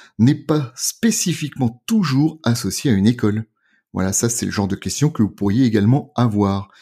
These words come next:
Donc oui, il n'y a pas forcément une école dans le coin. Mais par contre, ça on sait qu'il y a des enfants.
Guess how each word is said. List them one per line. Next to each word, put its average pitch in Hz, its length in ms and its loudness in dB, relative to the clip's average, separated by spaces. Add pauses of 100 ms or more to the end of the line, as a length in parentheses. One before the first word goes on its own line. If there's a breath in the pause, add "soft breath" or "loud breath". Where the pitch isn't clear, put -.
(260 soft breath)
Donc - 240 -4
oui, 117 180 0
il 131 240 2
n'y 95 80 2
a 92 60 -2
pas 123 160 -2
forcément 104 680 -4 (140)
une 120 180 6
école 101 300 2
dans 101 140 2
le 101 60 0
coin. 90 320 -4 (120)
Mais 110 140 2
par 117 200 -4
contre, 226 280 0 (300 loud breath)
ça - 280 -6
on 117 120 2
sait 110 280 0
qu'il - 240 0
y 92 100 0
a 82 120 -6 (100)
des 98 280 0
enfants. - 380 -6